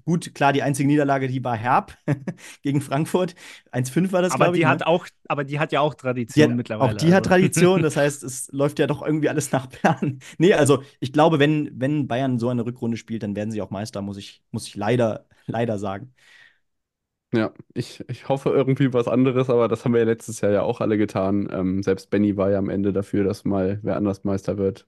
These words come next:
Speaker 3: und, äh, hat da sogar als Schalker mal ein bisschen schwarz-gelb die Daumen
Speaker 1: <laughs>
Speaker 3: gedrückt, aber ja, es hat nicht sollen sein. Was kann man noch sagen? Manuel Neuer ist wieder da.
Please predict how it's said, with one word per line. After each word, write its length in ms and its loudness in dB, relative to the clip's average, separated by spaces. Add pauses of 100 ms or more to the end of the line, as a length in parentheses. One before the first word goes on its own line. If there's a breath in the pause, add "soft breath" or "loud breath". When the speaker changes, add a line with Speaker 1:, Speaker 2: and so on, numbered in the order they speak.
(120)
Speaker 3:
und, 380 -2
äh, 180 0
hat 200 -4
da 220 2 (180)
sogar 260 2
als 140 0
Schalker 320 0
mal 520 2
ein 240 -6
bisschen 640 2
schwarz-gelb 580 0
die 100 4
Daumen 240 4
Speaker 1:
<laughs> 20 4
Speaker 3:
gedrückt, 340 0
aber 260 0 (560 loud breath)
ja, 160 4
es 120 0
hat 180 0
nicht 140 4
sollen 260 4
sein. 280 2
Was 120 -2
kann 100 0
man 100 4
noch 120 2
sagen? 320 2
Manuel 220 2
Neuer 240 4
ist 100 -2
wieder 180 2
da. 320 0